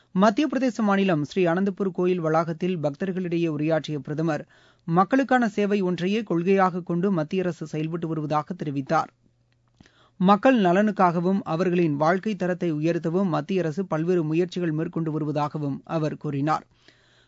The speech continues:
பிரதமரின் ஆயுஷ்மான் திட்டம், அனைவருக்கும் வீட்டு வசதி திட்டம், குழாய் மூலம் குடிநீர் வசதி உள்ளிட்ட திட்டங்களின் மூலம் மக்கள் பெரிதும் பயன்பெற்று வருவதாக அவர் தெரிவித்தார். மக்களுக்கான சேவை என்ற உணர்வுடன் மத்திய அரசு செயல்பட்டு வருவதாக கூறிய பிரதமர்,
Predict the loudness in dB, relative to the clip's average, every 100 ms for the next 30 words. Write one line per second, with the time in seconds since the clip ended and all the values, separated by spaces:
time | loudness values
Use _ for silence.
0 | _ 2 4 4 2 2 2 2 2 0
1 | 0 0 0 2 0 0 0 2 0 0
2 | 0 0 -2 -4 -4 -4 -4 -4 -2 -2
3 | -2 -2 2 4 4 2 0 -2 -2 -2
4 | 0 0 -2 -4 -4 -2 -4 -4 -6 -6
5 | -4 -2 -2 -2 0 -2 -2 -4 -2 -4
6 | -2 -2 0 -2 -2 -2 -2 -4 -6 -4
7 | -2 -2 -4 -6 -6 -6 -6 -2 -2 -2
8 | -6 _ _ _ _ _ 0 2 4 6
9 | 6 6 4 4 2 2 2 0 0 0
10 | 0 0 2 2 0 0 -2 -2 -4 -4
11 | -2 -2 -2 -2 -2 0 0 0 -4 -4
12 | -2 -4 -4 0 0 -2